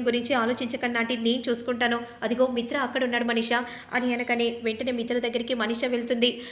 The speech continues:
"మిత్ర చూసావా, అన్నీ, అన్నీ అబద్ధాలే లక్ష్మి మాట్లాడేటివన్నీ. ఎందుకలా చేస్తుంది?" ఏం చేసింది? చూడు, భాస్కర్ దగ్గర ఉండి కూడా నీకు చెప్పలేదు. నా దగ్గరికి వచ్చే ధైర్యం లేక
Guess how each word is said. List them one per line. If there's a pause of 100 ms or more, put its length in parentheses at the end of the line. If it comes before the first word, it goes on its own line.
(160)
"మిత్ర
చూసావా, (340)
అన్నీ, (180)
అన్నీ
అబద్ధాలే (120)
లక్ష్మి
మాట్లాడేటివన్నీ. (340)
ఎందుకలా
చేస్తుంది?" (840)
ఏం
చేసింది? (440)
చూడు, (480)
భాస్కర్
దగ్గర
ఉండి
కూడా (120)
నీకు
చెప్పలేదు. (480)
నా
దగ్గరికి
వచ్చే
ధైర్యం
లేక